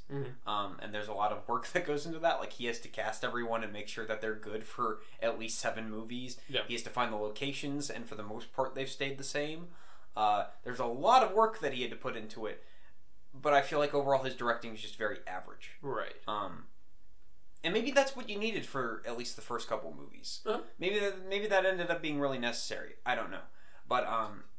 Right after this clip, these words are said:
Speaker 2: like, the third one, and that, that's
Speaker 1: It
Speaker 2: apparent,
Speaker 1: is.
Speaker 2: that's, like, everybody's favorite.
Speaker 1: Yes.
Speaker 2: And I'll,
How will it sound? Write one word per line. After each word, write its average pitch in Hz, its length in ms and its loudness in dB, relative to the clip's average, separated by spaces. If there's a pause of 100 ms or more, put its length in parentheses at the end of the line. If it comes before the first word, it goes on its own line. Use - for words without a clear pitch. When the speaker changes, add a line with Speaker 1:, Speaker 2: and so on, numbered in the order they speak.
(340)
Speaker 2:
like, 135 320 2
the 135 80 -2
third 170 300 4
one, 110 260 0
and 101 220 -4
that, 113 180 -4
that's - 380 4
Speaker 1:
It - 100 -6
Speaker 2:
apparent, - 360 2
Speaker 1:
is. - 200 -4
Speaker 2:
that's, 131 240 2
like, 127 140 0
everybody's 117 440 -2
favorite. 107 440 -2
Speaker 1:
Yes. 127 200 4
Speaker 2:
And 110 120 -2
I'll, 117 380 4